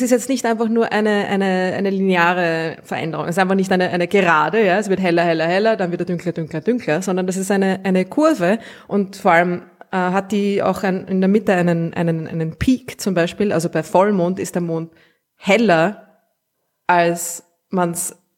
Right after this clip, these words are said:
eigentlich irgendwie, mm, annehmen würde, sagen wir jetzt mal, ne?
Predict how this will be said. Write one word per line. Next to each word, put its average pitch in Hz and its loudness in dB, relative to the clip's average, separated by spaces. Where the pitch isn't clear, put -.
eigentlich 175 0
irgendwie, 170 -2
mm, 180 -2
annehmen 165 2
würde, 160 2
sagen 151 -4
wir 143 -4
jetzt 135 -10
mal, 139 -2
ne? 170 -4